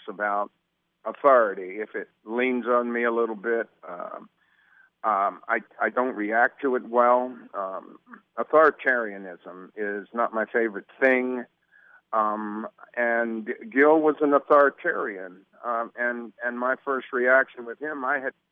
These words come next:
had a pretty good year, uh, offensively, hit two eighty-one in nineteen sixty-seven. Gil comes in, and we know this whole program's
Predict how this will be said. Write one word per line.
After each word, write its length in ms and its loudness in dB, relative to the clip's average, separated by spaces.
had 160 -4
a 20 -10
pretty 300 -8
good 240 -6
year, 420 -2
uh, 300 -2
offensively, 960 -6
hit 160 -8
two 220 -6
eighty-one 1400 -6
in 520 -8
nineteen 640 -4
sixty-seven. 880 2
Gil 220 4
comes 360 2
in, 180 2
and 120 -4
we 160 2
know 520 2
this 140 -4
whole 200 -2
program's 600 -4